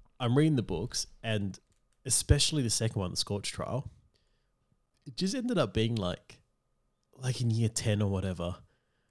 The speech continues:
when your teachers told you to read a book and do a book report, and you've read, like, the first, like, chapter, and then you've gotten busy, forgotten that the ding's due,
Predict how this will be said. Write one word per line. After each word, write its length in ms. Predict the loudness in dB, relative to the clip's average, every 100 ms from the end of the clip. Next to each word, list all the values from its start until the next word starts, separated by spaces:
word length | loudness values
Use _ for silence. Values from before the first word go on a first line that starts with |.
| _ _
when 380 | 0 2 2 -2
your 120 | -4 -2
teachers 340 | -2 -2 -2
told 180 | -2 -2
you 100 | -2
to 60 | -2
read 160 | -2
a 40 | -4
book 220 | -6 -8
and 80 | -6
do 80 | -6
a 40 |
book 260 | -6 -10 -12
report, 380 | -8 -6 -6 -6
and 140 | -4
you've 140 | -2 0
read, 120 | 0
like, 220 | 0 -6
the 60 | -10
first, 420 | -10 -6 -4 -4
like, 140 | -8 -12
chapter, 440 | -10 -8 -6 -4
and 160 | -4 -4
then 300 | -4 -6 -8 _ _ _ _ _ _ _
you've 100 | -6
gotten 200 | -2 -2
busy, 400 | -4 -6 -4 -6 -8 -18 -20 -20 -20 _ _ _
forgotten 440 | 0 2 0 -2
that 180 | -4 -4
the 80 | -8
ding's 380 | -4 -4 -4 -6
due, 340 | -6 -6 -6